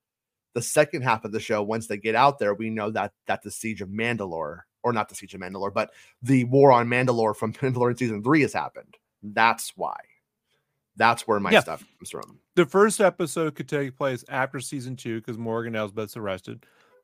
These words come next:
Speaker 1: Yeah.
Speaker 2: And then the, the fifth episode, whenever Ahsoka and, and, uh, David Tennant are in space with the whales,
Speaker 1: Tennant,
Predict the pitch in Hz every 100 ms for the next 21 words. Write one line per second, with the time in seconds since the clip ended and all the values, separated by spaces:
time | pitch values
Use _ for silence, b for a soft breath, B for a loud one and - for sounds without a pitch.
0 | - 117 160 160 147 135 - _ - 143
1 | 151 139 131 226 240 175 135 139 - 131
2 | 123 123 131 _ _ _ - 135 160 170
3 | 170 156 - 147 131 170 170 165 156 131
4 | 120 113 - 123 123 117 113 110 104 95
5 | 98 _ _ _ 117 160 135 127 165 165
6 | 139 117 107 104 - 185 165 120 120 -
7 | _ _ _ _ 139 123 123 165 190 147
8 | 131 131 147